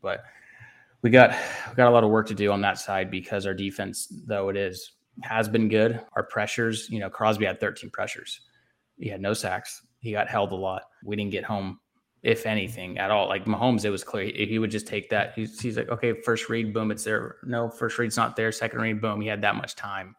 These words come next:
So, yeah, it was, it was just the defense did their best. Like you, like you mentioned, missed on a couple opportunities to capitalize on those interceptions that could have just flipped the game around a little bit, got the momentum back. But,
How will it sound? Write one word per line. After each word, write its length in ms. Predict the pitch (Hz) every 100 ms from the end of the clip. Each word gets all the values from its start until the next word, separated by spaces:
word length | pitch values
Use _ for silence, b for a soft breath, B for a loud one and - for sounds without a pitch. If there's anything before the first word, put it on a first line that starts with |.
| b
So, 300 | - 92 87 _ _ _
yeah, 220 | 110 95 95
it 120 | 92
was, 160 | 95 -
it 80 | 107
was 160 | 104
just 340 | 101 - - -
the 80 |
defense 500 | 107 113 113 104 - b b b
did 120 | - 107
their 120 | 101
best. 420 | 104 101 101 -
Like 220 | 107 101
you, 100 | 101 -
like 200 | 107 107
you 60 |
mentioned, 380 | 98 95 101 95
missed 320 | 101 101 -
on 180 | 107 101
a 60 | 98
couple 220 | 110 98
opportunities 500 | 98 95 - 101 95
to 60 |
capitalize 580 | - 101 98 101 98 95
on 220 | 95 95 - b b
those 160 | 107 101
interceptions 640 | 95 - 104 104 104 95
that 180 | 98 -
could 100 | 104
have 100 | 92
just 200 | 92 -
flipped 240 | - 98
the 60 | 98
game 320 | 101 98 104
around 240 | 104 104
a 60 | 107
little 160 | 107 107
bit, 400 | 107 110 - -
got 180 | 104
the 80 | -
momentum 360 | 101 101 98 98
back. 280 | 98 95 -
But, 160 | 95